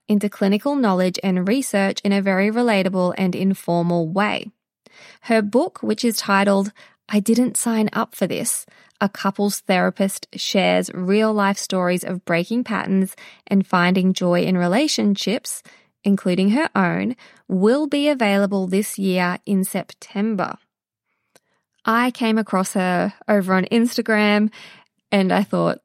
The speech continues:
"I need to reach out to this woman and see if she will come and have a chat with me." And she did. The things that we chat about include repairing after conflict, connection, uh,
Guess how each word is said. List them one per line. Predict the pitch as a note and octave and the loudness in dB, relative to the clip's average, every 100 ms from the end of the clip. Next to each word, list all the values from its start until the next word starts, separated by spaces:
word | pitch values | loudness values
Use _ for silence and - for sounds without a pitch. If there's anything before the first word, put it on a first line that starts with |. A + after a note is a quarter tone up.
| _ | _
"I | G3+ | 2
need | G3 F3 F3+ | 4 4 2
to | - | -2
reach | D#3+ D#3+ | -4 -2
out | E3 E3+ | -2 -2
to | F3+ | -2
this | E3 F3 | -2 -2
woman | F3 E3 D#3+ D#3+ | 0 0 0 0
and | F3 | -2
see | F#3 E3+ | 0 -2
if | E3+ | 0
she | E3 | -2
will | E3+ | -2
come | F3+ E3+ | -2 -2
and | E3+ | -2
have | E3+ | -2
a | |
chat | D#3+ G3+ - | -4 -2 -2
with | G3+ | 0
me." | G3 F#3 F3+ | 0 0 0
And | F3 F3 | -2 -2
she | - D#3 | -2 -4
did. | - B3+ C4+ B3+ - - - | -2 0 0 0 -8 -18 -4
The | A3 | -2
things | A3 C#4 C#4+ | 0 0 0
that | - | 0
we | G3+ | 0
chat | - F3 F3 | 0 -2 0
about | F3 E3 E3+ | 2 0 0
include | F#3+ F#3 - F#3 F3 E3+ F3 | 0 -2 -2 0 0 0 0
repairing | F3 - F#3 F#3+ G3+ G3+ | -2 0 2 4 4 4
after | G3 G3 G#3 | 2 0 -4
conflict, | - G3 G3 G3 G3+ G3 - - - _ | 0 2 2 2 0 0 -4 -14 -20 _
connection, | - G3 F#3+ - - F#3+ F#3 F#3 F#3 G3 - - - _ | 0 2 2 0 -2 0 2 2 2 -2 -10 -20 -20 _
uh, | G3+ F3 E3+ D#3+ | -4 0 0 0